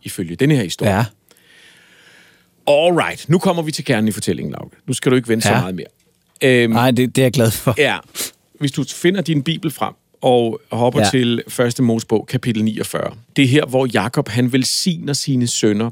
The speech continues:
Speaker 1: på sit dødsleje. Det er muligvis en af de ældste tekster i Bibelen. Det er her, hvor vi før har talt om, hvordan at den har en etiologisk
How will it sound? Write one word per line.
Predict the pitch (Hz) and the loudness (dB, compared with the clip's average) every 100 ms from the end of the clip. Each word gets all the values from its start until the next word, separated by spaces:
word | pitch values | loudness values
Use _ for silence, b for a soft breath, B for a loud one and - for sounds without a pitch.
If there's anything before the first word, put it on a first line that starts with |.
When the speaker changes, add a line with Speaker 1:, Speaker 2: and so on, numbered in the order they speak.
| - | -4
Speaker 1:
på | 117 | -6
sit | - 101 | -6 -2
dødsleje. | 143 151 165 143 107 101 107 b b b | 2 2 0 -4 -4 -6 -10 b b b
Det | - | 0
er | 120 | 2
muligvis | 120 131 139 127 123 - | 4 2 2 0 -4 -6
en | 131 113 | -4 -4
af | 110 | -6
de | 117 - | -10 -2
ældste | 143 135 - | 0 0 -6
tekster | 135 - 123 - - | -8 -4 -4 -2 -2
i | 110 - | -4 0
Bibelen. | 190 185 165 156 B B B B - | 0 0 -2 -2 B B B B 0
Det | 131 123 | 4 4
er | 110 | 2
her, | 101 127 | 0 0
hvor | - 131 | 0 -2
vi | 117 | -4
før | - 135 | -4 -4
har | 107 | -4
talt | 104 135 127 127 | -6 -4 -2 -2
om, | 117 - - | -2 -4 -10
hvordan | 117 113 110 110 117 - | -4 -2 2 2 2 0
at | 117 - b b b - | -2 -2 b b b -2
den | 117 | 0
har | 107 117 120 | 0 -2 0
en | 117 98 b b b b - | -2 -2 b b b b 0
etiologisk | 151 - - 127 117 151 175 175 - - | 2 2 2 4 4 2 2 -2 -6 -10